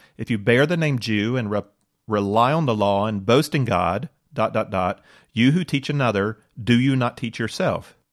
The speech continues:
It's a strong negative challenge to those who bear the name Jew. And when he makes that challenge, is he addressing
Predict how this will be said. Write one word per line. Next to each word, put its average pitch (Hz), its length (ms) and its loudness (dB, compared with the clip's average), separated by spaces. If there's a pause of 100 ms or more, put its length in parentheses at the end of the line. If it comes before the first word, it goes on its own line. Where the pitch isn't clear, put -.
(680)
It's - 140 -10
a 107 60 -2
strong 143 680 0
negative 139 340 -2
challenge 104 800 -6 (440)
to 101 100 -8
those 110 320 -2
who 123 100 -4
bear 107 300 -2
the 104 100 -2
name 98 460 -4
Jew. 101 420 -2 (380)
And 104 160 -4
when 120 100 -2
he 107 80 0
makes 143 320 -2
that 110 160 -2
challenge, 101 540 -4
is 120 220 -4
he 175 160 -4
addressing 101 960 -2